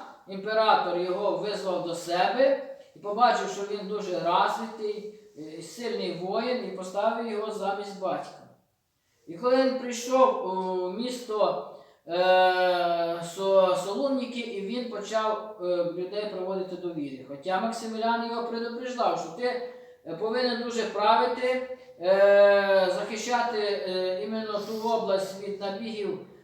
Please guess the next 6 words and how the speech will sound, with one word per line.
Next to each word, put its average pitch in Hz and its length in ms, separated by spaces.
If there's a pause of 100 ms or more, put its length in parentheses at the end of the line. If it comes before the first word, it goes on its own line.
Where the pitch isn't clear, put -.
(160)
е, 175 680
значить, 190 400 (100)
е, 175 40 (760)
е, 165 200 (320)
цих, 214 460
е, 175 440